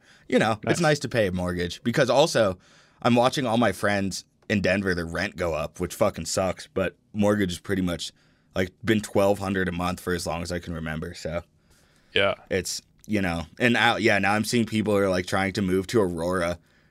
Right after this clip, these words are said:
Speaker 1: It's, like, two thousand dollars a month. It's like, oh my God, man.
Speaker 2: Dude, yeah. The rent in Denver is crazy. Same in San Francisco. It's like
Speaker 1: Yeah, I
Speaker 2: the rent.
Speaker 1: heard San Fran-,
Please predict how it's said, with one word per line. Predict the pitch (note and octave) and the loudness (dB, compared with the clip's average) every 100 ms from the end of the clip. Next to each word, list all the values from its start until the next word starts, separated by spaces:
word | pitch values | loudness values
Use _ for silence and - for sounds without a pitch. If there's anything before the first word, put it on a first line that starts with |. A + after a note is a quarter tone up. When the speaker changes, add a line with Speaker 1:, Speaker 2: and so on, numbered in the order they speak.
| - | -6
Speaker 1:
It's, | - - B2+ | -4 -2 2
like, | A#2 A2 - | 2 2 -2
two | - A2+ | 2 2
thousand | A2 G2+ G2 G2+ | 4 2 2 2
dollars | F#2+ G2 G2+ | 2 4 2
a | F2 | 0
month. | F2+ F#2 F2+ | -2 -2 -4
It's | - | -8
like, | F2 F#2+ | -10 -6
oh | A#2+ | -4
my | F2+ D2+ _ - | -6 -10 _ -12
God, | A#2 A#2 F2+ F#2 | -8 -6 -6 -4
man. | G#2 G#2+ G#2 - | -2 -2 -4 -2
Speaker 2:
Dude, | G2 F#2+ F2 | 0 0 0
yeah. | F#2 F#2 F2+ F#2+ | 0 2 0 -4
The | - | -4
rent | G2 A2+ A#2 | 0 0 0
in | F#2+ | -2
Denver | F2 E2+ E2+ | -2 -2 -4
is | E2 | -6
crazy. | - E2+ E2+ F2 | -2 -2 -2 -2
Same | - A#2+ | 0 2
in | G#2+ E2 | 0 -2
San | F2+ D#2+ | -2 -2
Francisco. | D#2+ - D#2+ - D#2 D#2+ | -6 -8 -6 -2 0 0
It's | - | -4
like | E2 F2 - - | -6 -8 -10 0
Speaker 1:
Yeah, | G#2+ G2 F2+ - | 2 2 0 -2
I | - F#4 | 0 0
Speaker 2:
the | F#2+ | 0
rent. | F2 F#2 D4 | 0 0 0
Speaker 1:
heard | - | 0
San | - F#3 A#3+ | 2 0 0
Fran-, | F#3+ | -4